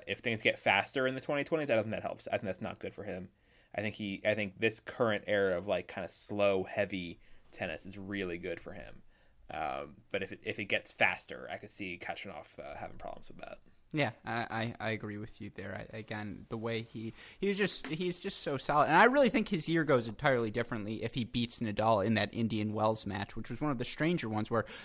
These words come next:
Speaker 2: N-, N-, Nadal was cramping. I think, like, his knee was broken and Khachanov was up a set and a break, and he ended up losing that match in three sets. And just, like, from there, it's sort of, you know, second round in Miami, second round Monte Carlo, second round Madrid, third round Italian Open.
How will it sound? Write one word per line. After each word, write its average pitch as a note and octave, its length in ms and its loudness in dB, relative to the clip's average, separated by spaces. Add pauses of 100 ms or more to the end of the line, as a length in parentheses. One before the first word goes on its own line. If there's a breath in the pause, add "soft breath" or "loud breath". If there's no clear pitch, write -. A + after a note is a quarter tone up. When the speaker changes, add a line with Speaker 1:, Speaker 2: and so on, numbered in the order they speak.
(120 loud breath)
Speaker 2:
N-, G#2+ 180 -2 (160)
N-, A2 140 0
Nadal A2 340 2
was G#2 140 -2
cramping. A2 560 0
I G#2 40 -2
think, G#2+ 180 -4
like, G2+ 140 -8
his - 200 -6
knee A2 180 0
was G#2+ 200 -4
broken G#2+ 480 -4
and G2+ 220 -4 (320)
Khachanov G#2 500 -2
was G#2+ 220 -6
up - 320 0
a G2+ 200 -6
set - 480 -2
and G#2+ 140 -2
a G2+ 40 -6
break, G#2+ 480 -2 (300 loud breath)
and G#2 100 -4
he A#2 80 2
ended A2+ 140 0
up - 120 -6
losing G#2+ 460 2
that G#2 200 -2
match G2 320 -2
in G2+ 100 -2
three - 260 -6
sets. - 460 -8
And G2 160 -10
just, - 200 -12
like, G2+ 160 -10
from G2+ 420 0
there, G2+ 260 -2
it's - 120 -12
sort G2 160 -6
of, F#2 140 -12
you G#2 80 -10
know, F2 100 -12
second G#2+ 440 -2
round G2+ 220 -2
in G#2 120 -6
Miami, G#2+ 380 -4
second G2+ 400 -4
round G#2 200 -4
Monte G#2+ 300 -6
Carlo, F#2+ 260 -8
second G2+ 380 -8
round G2 220 -2
Madrid, G#2+ 360 -6
third A#2+ 300 0
round G#2 200 -2
Italian G#2+ 480 -6
Open. G#2 360 -4